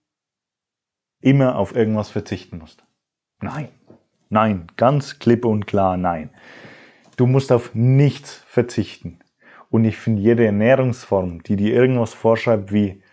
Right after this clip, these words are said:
das darfst du nicht essen, das darfst du nicht essen, das darfst du auch nicht essen, nie wieder in deinem Leben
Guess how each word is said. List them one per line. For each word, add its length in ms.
das 260
darfst 240
du 40
nicht 200
essen, 340
das 240
darfst 240
du 60
nicht 260
essen, 420
das 300
darfst 260
du 80
auch 200
nicht 260
essen, 340
nie 240
wieder 300
in 80
deinem 200
Leben 300